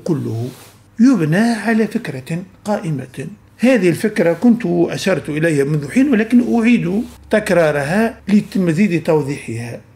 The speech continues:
إن العلم اليوم كما قلت اعتمادا على نظرية البيج بانج وما النتائج العلمية المترتبة عن نظرية أينشتاين، ما نتج عن ذلك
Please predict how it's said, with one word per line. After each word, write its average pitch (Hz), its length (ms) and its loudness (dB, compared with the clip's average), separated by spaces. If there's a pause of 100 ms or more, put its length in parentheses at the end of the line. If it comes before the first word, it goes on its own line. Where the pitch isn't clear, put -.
(200)
إن 202 340 4 (360)
العلم 170 420 2
اليوم 143 360 -4 (300)
كما 151 200 0
قلت 170 400 -4
اعتمادا 175 800 0 (300)
على 151 260 0
نظرية 156 500 0
البيج 135 220 -4
بانج 143 400 -2
وما 160 1300 0
النتائج 160 680 2
العلمية 160 600 2
المترتبة 156 1120 -2
عن 170 180 0
نظرية 165 480 2
أينشتاين، 139 560 -2
ما 175 160 0
نتج 220 380 2
عن 143 220 -4
ذلك 131 480 -8